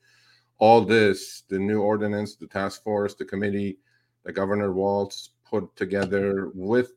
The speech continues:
the three Seattle, uh, people and Washington State, uh, legislatures next week. So Uber spokesperson, of course, Freddie Goldstein, who's one of my favorites, said,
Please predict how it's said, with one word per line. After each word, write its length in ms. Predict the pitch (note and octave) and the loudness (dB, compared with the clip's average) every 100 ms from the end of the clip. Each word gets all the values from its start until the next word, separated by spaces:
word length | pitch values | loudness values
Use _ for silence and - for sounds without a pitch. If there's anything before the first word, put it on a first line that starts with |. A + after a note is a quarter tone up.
| - | -4
the 120 | G#2+ | -4
three 280 | - G2+ G#2+ | -2 -4 -4
Seattle, 1500 | G2 G#2+ G2+ G2+ G2 G2 G2 F#2+ F#2 F2+ F2+ F2+ F2+ F2 E2 | -4 -4 0 0 0 -2 -2 -2 -4 -4 -6 -6 -6 -6 -10
uh, 0 | _ _ - | _ _ -10
people 460 | G2 G2 C3 - - | -8 -4 -6 -6 -8
and 220 | F#2 F#2 | -4 -4
Washington 400 | F2+ F2+ - G2 | -4 -8 -10 -12
State, 380 | F#2 F#2 F#2 F#2 - | -8 -4 -4 -6 -8
uh, 280 | F2 F2 E2+ | -6 -6 -6
legislatures 920 | F2+ F2+ - G2+ G2 C#3 C#3+ - - | -8 -8 -8 -8 -6 -8 -10 -16 -8
next 240 | F#3 - | -8 -4
week. 180 | C3 C#4+ _ _ _ _ _ _ _ _ | -6 -6 _ _ _ _ _ _ _ _
So 340 | - A2 G#2 | 2 4 6
Uber 180 | A#2+ C3 | 4 2
spokesperson, 680 | B2+ A#2+ A#2 - A2 G#2+ A2+ | 2 2 0 0 -2 0 0
of 120 | G2+ | 0
course, 240 | - A2 G#2+ | 0 0 0
Freddie 280 | G2+ G2+ G2 | 0 0 2
Goldstein, 520 | G2+ G2 - G2+ G#2+ | 0 0 -2 -2 0
who's 220 | G2 F#2 | -4 -2
one 160 | F#2+ F#2+ | -4 -2
of 60 | |
my 120 | F#2 | -4
favorites, 480 | F2+ F#2+ F#2 A2 A#2+ | -4 -4 -2 -4 -4
said, 300 | G#2 G2+ G2 | 0 0 -2